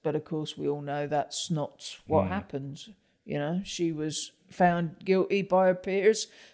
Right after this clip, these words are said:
Speaker 1: and, uh, judged as equal, equally culpable.
Speaker 2: Horrible piece of work. You, then you moved to an all-men's prison.
Speaker 1: Yeah, women's
Speaker 2: But you were,
Speaker 1: scrubs.
Speaker 2: so you were,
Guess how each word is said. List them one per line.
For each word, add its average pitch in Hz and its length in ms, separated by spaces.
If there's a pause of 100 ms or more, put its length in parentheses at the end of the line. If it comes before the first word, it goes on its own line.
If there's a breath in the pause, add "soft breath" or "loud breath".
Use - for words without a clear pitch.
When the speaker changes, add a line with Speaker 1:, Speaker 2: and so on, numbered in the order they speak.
Speaker 1:
and, 220 440
uh, 220 180
judged 214 420
as 208 320
equal, 233 360 (200)
equally 233 440
culpable. 170 680 (500 soft breath)
Speaker 2:
Horrible 87 320
piece - 260
of 87 80
work. 92 320 (800 soft breath)
You, 131 280
then 135 240
you 117 180
moved 113 420 (120)
to 104 400
an 113 100
all-men's 104 600
prison. 85 440
Speaker 1:
Yeah, 165 300
women's 170 200
Speaker 2:
But 180 80
you 220 140
were, 240 80
Speaker 1:
scrubs. 147 400
Speaker 2:
so - 160
you 175 140
were, 170 180